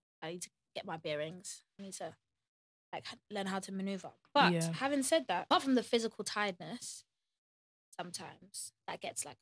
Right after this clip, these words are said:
Speaker 1: a lot. It's, like, low-key my superpower because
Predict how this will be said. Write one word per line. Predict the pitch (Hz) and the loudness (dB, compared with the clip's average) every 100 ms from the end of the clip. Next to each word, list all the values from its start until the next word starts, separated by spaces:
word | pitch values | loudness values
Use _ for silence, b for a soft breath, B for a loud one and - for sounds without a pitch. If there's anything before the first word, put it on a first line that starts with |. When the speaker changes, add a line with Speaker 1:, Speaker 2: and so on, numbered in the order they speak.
| - | -14
Speaker 1:
a | |
lot. | 190 175 147 - _ _ _ _ _ _ _ _ | -12 -12 -14 -18 _ _ _ _ _ _ _ _
It's, | 240 - | 0 2
like, | 311 - | 0 0
low-key | 262 262 302 311 - 254 | 4 6 6 4 0 2
my | 220 | 2
superpower | - 269 220 214 196 139 - | 2 0 -2 0 0 0 -4
because | 196 - 196 190 - - | -6 0 0 0 -6 -12